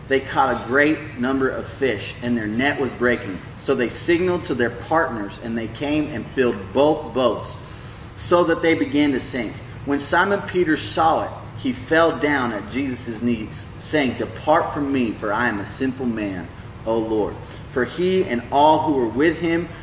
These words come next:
were astonished at the catch of fish which they had taken, and also were James and John, the sons of Zebedee, who were partners with Simon.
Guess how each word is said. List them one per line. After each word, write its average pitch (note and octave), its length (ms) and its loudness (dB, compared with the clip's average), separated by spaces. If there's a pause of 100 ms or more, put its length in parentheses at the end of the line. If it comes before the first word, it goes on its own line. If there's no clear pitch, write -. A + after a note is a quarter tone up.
(120)
were B2+ 240 2
astonished D3+ 840 0
at B2 180 -6
the A2+ 60 -6
catch E3 420 -2 (140)
of B2+ 200 -2 (160)
fish C#3+ 320 4 (240)
which A#2+ 260 -2
they B2 220 0
had B2+ 180 -4
taken, G#2+ 380 -2
and G2+ 180 -4
also B2 480 0 (400)
were A#2 120 0
James B2+ 420 2
and A#2 140 0
John, A2+ 280 -2
the A2 80 -6
sons A2 280 -6
of G#2 100 -6
Zebedee, B2 480 2 (240)
who C3+ 60 0
were A2+ 180 2 (640)
partners C3 400 0
with A2+ 140 -4
Simon. G#2 400 -6